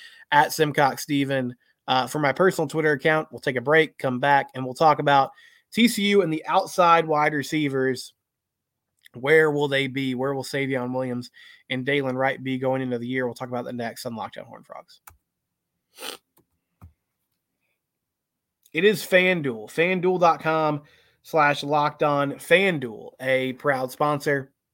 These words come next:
of the Locked On Network. If you wanna bet on baseball games, M L B baseball games, you can do that right now at fanduel dot com backslash locked on. You can also, uh, use their safe, secure, and easy-to-use app, FanDuel.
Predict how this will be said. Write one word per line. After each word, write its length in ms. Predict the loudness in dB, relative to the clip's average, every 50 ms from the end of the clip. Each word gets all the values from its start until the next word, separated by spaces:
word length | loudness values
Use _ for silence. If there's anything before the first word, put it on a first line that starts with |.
| _ _ _ _ _ _ _ _ _ _ -20 _ -10 -8
of 100 | -6 -2
the 60 | 0
Locked 240 | 0 0 0 -2 -4
On 120 | -6 -6
Network. 400 | -4 -2 0 2 2 2 0 -4 -12 -20 -20 -20 -16 -10
If 100 | -8 -2
you 80 | 2 4
wanna 160 | 4 4 6
bet 180 | 8 8 8 8
on 140 | 8 8 6
baseball 380 | 4 4 6 4 2 2 2
games, 280 | 2 -2 -4 -8 -10 -8
M 120 | -4 -4
L 80 | -2 -2
B 80 | -2
baseball 360 | -2 0 -2 -2 0 -2 -2 -2
games, 220 | -2 -2 -4 -4
you 60 | -6
can 120 | -6 -6 -4
do 140 | -4 -4
that 220 | -2 -2 -4 -2 -4
right 200 | -6 -6 -6 -6
now 280 | -6 -4 -2 -2 -4
at 120 | -4 -8 -8
fanduel 360 | -8 -6 -6 -4 -6 -6 -6
dot 200 | -6 -6 -6 -6
com 320 | -6 -6 -4 -4 -4 -6 -8 -10 -20 -20 -20 -20 _ _ _ -2
backslash 500 | -2 -2 -2 -4 -4 -4 -4 -6 -8 -12 -6
locked 380 | 0 4 6 6 6 6 4
on. 200 | 4 4 4 2
You 80 | 2 0
can 120 | -2 0
also, 600 | 0 2 2 2 0 0 0 2 2 2 0 -2 -6 -14 _ _ _ _
uh, 140 | -6 -4 -4 -4
use 240 | -4 -4 -6 -4
their 160 | -2 -2 -2 -2
safe, 340 | 2 4 6 6 6 4
secure, 300 | 0 -4 0 4 4 6
and 80 | 6 4
easy-to-use 460 | 2 0 -2 -4 -4 -4 -2 -2 2
app, 240 | 4 4 4 2 0 -2 2
FanDuel. 540 | 4 6 6 6 6 4 4 2 2 -2